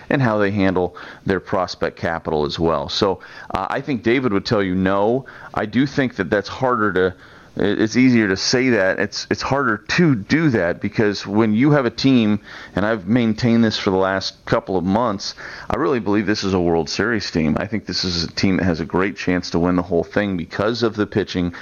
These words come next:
and because of the run prevention unit, uh, meaning the pitching and the defense.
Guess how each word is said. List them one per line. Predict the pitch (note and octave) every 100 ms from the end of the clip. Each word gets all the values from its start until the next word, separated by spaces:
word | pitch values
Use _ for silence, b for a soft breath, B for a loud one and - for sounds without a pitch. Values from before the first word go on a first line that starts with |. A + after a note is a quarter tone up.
| B B B
and | F2
because | E2+ - A#2+ A2+ A2
of | F#2+
the | F#2
run | F2+ F#2+ G2
prevention | - E2+ F#2+ - F#2
unit, | F2 E2 D#2+ - B B A#2+
uh, | F2 E2+
meaning | D2+ G#2+ F#2 F2
the | E2+
pitching | A#2 G2 F#2+ F2+
and | F2+ F#2+
the | F2+
defense. | F2 G#2 - D#2+ D#2+ -